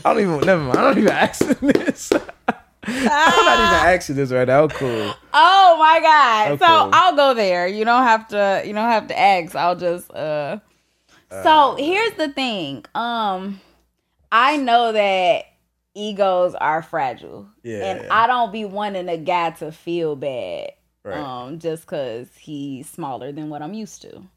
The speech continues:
Speaker 1: Yeah.
Speaker 2: Um, so if I'ma get down there to suck dick, I'm not gonna be like,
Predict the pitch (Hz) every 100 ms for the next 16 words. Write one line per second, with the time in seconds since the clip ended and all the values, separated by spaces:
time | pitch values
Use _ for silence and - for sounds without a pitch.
0 | _ 104 98 127 _ - 165 143 95 90
1 | - - 190 196 277 339 262 277 262 254
2 | 226 202 208 214 208 208 220 269 202 190
3 | 175 165 180